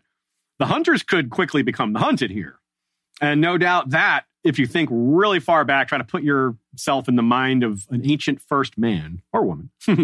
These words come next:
the times when the first men were warring with the children, think about how scary the woods at night must have been. They'd be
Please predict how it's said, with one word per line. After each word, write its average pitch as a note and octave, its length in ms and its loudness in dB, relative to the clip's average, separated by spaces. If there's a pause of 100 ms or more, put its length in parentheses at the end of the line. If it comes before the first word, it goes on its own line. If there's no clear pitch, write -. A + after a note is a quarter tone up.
(760)
the C#3 100 -2
times F3+ 680 0
when D3+ 560 2 (160)
the C3+ 140 -2
first E3 380 -2
men D3+ 280 0
were C3+ 100 2
warring C#3+ 560 2
with B2 160 -2
the B2 80 -8
children, B2 540 -2 (560)
think A4+ 220 -2
about F#3+ 340 0
how F#3 160 0
scary D#3 520 0
the B2+ 120 0
woods B2 560 -2 (260)
at C3+ 140 -2
night A2+ 400 -2
must B2+ 320 0
have G2 180 -4
been. C3+ 320 0
They'd F3+ 160 0
be F#3+ 120 0